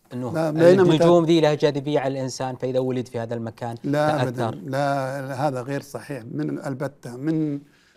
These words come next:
Speaker 2: آه، أساسه كله استغلال لعقول البشر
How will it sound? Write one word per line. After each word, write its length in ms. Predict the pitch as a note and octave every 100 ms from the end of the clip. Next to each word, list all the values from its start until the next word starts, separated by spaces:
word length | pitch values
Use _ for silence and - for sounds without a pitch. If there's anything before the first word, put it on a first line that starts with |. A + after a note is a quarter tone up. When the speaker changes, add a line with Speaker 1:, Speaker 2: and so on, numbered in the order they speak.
| _ -
Speaker 2:
آه، 440 | D#3+ D3 D3 D#3
أساسه 500 | C#3+ E3 E3+ F3 E3+
كله 760 | D#3 F3 E3+ D#3+ D#3 D#3 D#3+ D#3+ E3 D3+ C#3
استغلال 720 | C3+ - D3 D3 D#3+ E3+ D#3+
لعقول 680 | C#3+ C#3 C#3 C3 - D#3+ D3+
البشر 600 | C3+ C3 D3+ D3 E3 D#3